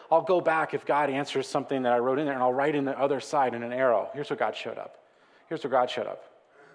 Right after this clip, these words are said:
It's weird 'cause, like, on any given day, I'm doing this discipline of journaling, not really thinking about it. It's not some big picture. It's just a, a little discipline that I'm doing. So I came to this place where God was calling us to make a move of some kind. Yeah, we were trying to discern that. And I went back and read over seven months of journals,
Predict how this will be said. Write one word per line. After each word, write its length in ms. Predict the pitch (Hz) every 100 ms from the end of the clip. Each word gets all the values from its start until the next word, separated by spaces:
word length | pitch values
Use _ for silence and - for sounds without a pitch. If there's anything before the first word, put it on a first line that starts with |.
| _ _ 196
It's 180 | 185
weird 280 | 196 285 262
'cause, 120 | 214
like, 120 | 185 175
on 80 |
any 280 | 180 240 226
given 420 | 151 185 233 208
day, 400 | 160 180 190 165
I'm 140 | 143 156
doing 140 | 196
this 120 | 170
discipline 400 | 131 180 196 185
of 80 | 151
journaling, 500 | 127 180 180 160 147 - -
not 160 | 220 247
really 160 | 240 196
thinking 400 | - 202 202 151
about 100 | 131
it. 20 |
It's 100 | -
not 100 | 240
some 160 | 233 170
big 240 | 190 -
picture. 400 | - 247 - 139
It's 80 | 139
just 140 | 185
a, 80 | 175 -
a 80 | 143
little 180 | 175
discipline 460 | 175 240 - - 127
that 80 | 107
I'm 80 | -
doing. 220 | - - _ _ _ _ _ _ _ _ _
So 100 | 196
I 20 |
came 200 | 185 262
to 60 | 254
this 140 | 208
place 260 | - 240 220
where 100 | 160
God 220 | 175 202
was 120 | 196
calling 360 | - 208 226 196
us 100 | 151
to 60 | 175
make 200 | 170 139
a 20 |
move 340 | 160 311 294
of 120 | 143
some 180 | - 110
kind. 300 | - 113 107 - - - -
Yeah, 140 | 143
we 200 | 131 165
were 200 | 156 165
trying 180 | 185 185
to 60 |
discern 500 | 165 165 - 240 254 139
that. 180 | 95 - - - -
And 100 | 151
I 20 |
went 180 | 202 190
back 200 | 190 185
and 100 | 175
read 140 | 175
over 160 | 151 139
seven 500 | - 185 175 180 170
months 320 | 165 165 -
of 100 | 123
journals, 340 | 156 170 123